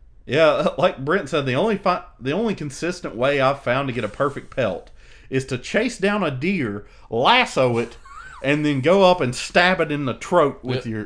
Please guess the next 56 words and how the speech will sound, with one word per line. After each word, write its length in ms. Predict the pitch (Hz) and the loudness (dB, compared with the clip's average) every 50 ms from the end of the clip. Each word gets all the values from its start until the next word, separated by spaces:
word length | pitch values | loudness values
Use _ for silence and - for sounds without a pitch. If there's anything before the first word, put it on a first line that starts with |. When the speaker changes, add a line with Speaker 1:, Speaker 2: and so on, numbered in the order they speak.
| - | -10
Speaker 1:
your, 80 | - 110 | -10 -12
with 120 | 113 101 | -10 -8
your 140 | 123 120 113 | -6 -6 -6
knife. 400 | 110 110 104 98 - 113 - - - | -4 -4 -6 -6 -8 -10 -14 -14 -10
Speaker 2:
I 40 | 117 | -8
mean, 140 | 127 127 120 | -6 -4 -4
that's, 320 | 139 165 165 - - - - - - 90 - - - - - - - - - - - - - - - - - - - - - | -4 -4 -4 -8 -12 -18 -20 -20 -20 -20 -20 -20 -20 -20 -20 -20 -20 -20 -20 -20 -20 -20 -20 -20 -20 -20 -20 -20 -20 -16 -8
maybe 240 | - 127 165 180 196 | -2 0 2 2 2
I'm 140 | 202 208 196 | 2 0 -2
just 160 | 185 185 - | -4 -8 -6
a 60 | 190 | -6
shitty 360 | 160 - - 180 190 185 156 | -6 -2 0 0 0 0 0
hunter 240 | 143 156 165 156 127 113 | -2 -2 -4 -4 -4 -6
on 100 | 104 104 | -8 -8
that 140 | 104 98 85 | -10 -10 -10
game. 160 | 98 98 95 - | -10 -12 -10 -6
I 120 | - 127 151 | -2 -2 -2
don't 140 | 160 143 | -2 -2
know. 260 | 135 131 123 101 90 95 | -4 -4 -6 -6 -8 -6
But 140 | 101 104 117 | -2 -2 0
Speaker 1:
Uh, 40 | 135 | 2
maybe 240 | 139 165 190 196 196 | 2 4 2 4 2
we're 160 | 180 160 151 | 2 0 -2
just 180 | 131 123 - - | -4 -6 -10 -8
crappy 400 | - 104 104 98 - 101 95 92 | -4 -4 -4 -4 -4 -8 -12 -12
at 220 | 87 87 85 85 | -12 -14 -14 -14
it. 140 | 82 - - - | -16 -16 -10 -6
But 380 | 123 247 233 160 135 - - - - - - - - - - - | -2 0 0 0 -2 -4 -10 -20 -20 -20 -20 -20 -20 -20 -8 -4
I 100 | - 139 | -2 0
do 140 | 160 254 294 | 2 4 6
like 200 | 302 311 302 302 | 8 8 6 6
the 60 | - | 2
fishing. 540 | - - - 247 220 - - 143 117 95 95 - - - - - - - - - - - - - - - | -6 -2 0 2 2 2 0 -4 -6 -6 -8 -16 -20 -20 -20 -20 -20 -20 -20 -20 -20 -20 -20 -20 -20 -14
The 60 | - 113 | -10 -4
Speaker 2:
The 80 | 131 | 0
fi-, 140 | 131 214 262 | 2 2 4
Speaker 1:
fishing 260 | 381 226 226 220 208 | 2 2 0 0 0
is 140 | 185 160 135 | -2 -2 -2
Speaker 2:
the, 60 | 139 | -2
Speaker 1:
really 300 | 156 170 180 165 151 143 | -2 0 0 2 0 0
good. 240 | 131 123 107 - - | 0 0 -2 -2 -4
Speaker 2:
the 60 | - | -6
fishing 400 | - 151 175 185 185 - 220 208 | -8 -6 -6 -6 -6 -8 -10 -8
is 160 | 202 202 196 | -8 -10 -10
good. 400 | 185 165 185 180 180 180 175 165 - - - - - - | -10 -8 -6 -6 -6 -6 -8 -10 -12 -16 -20 -20 -8 0
Also, 540 | - 160 220 269 294 277 - 240 226 208 190 | 4 6 6 6 6 4 2 2 4 4 4
this 160 | 175 185 202 - | 4 2 0 0
is 60 | 254 | -2
another 320 | 214 220 220 240 254 247 202 | -2 -2 0 0 0 0 0
gripe 320 | 156 156 156 143 135 143 | 0 0 0 0 0 -2
I 60 | 135 117 | -2 -2
have 240 | 135 123 117 107 107 | 0 -2 -2 -2 -4
with 160 | 107 110 113 | -4 -4 -4
Speaker 1:
Oh, 100 | 113 101 | -4 -4
Speaker 2:
it. 80 | 76 - | -6 -8
Speaker 1:
boy. 220 | 95 92 87 101 | -10 -14 -14 -14